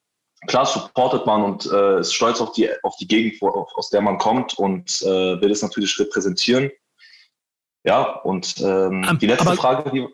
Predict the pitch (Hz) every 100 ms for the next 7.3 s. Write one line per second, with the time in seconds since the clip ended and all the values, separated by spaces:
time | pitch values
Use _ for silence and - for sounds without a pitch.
0 | 110 117 - 196 - 180 175 185 185 220
1 | - 214 - 190 180 165 170 175 143 156
2 | 160 151 - 185 - 156 160 143 - 151
3 | 147 156 165 160 151 160 160 - 160 151
4 | - - 170 214 202 196 - - - 160
5 | 156 180 165 170 175 160 - 170 - 160
6 | 143 - 156 214 220 226 - 151 156 -
7 | - -